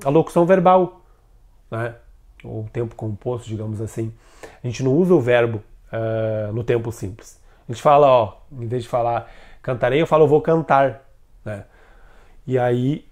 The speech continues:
a sentença acaba parecendo correta, mas tá errada.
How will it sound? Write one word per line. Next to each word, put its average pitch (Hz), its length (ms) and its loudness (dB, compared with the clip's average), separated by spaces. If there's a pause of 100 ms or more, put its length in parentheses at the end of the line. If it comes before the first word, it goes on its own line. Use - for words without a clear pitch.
(140)
a 131 140 -2
sentença 143 580 -2
acaba 143 320 2
parecendo 156 460 -2 (140)
correta, 196 440 2
mas 131 200 -4
tá 180 100 6
errada. 190 460 2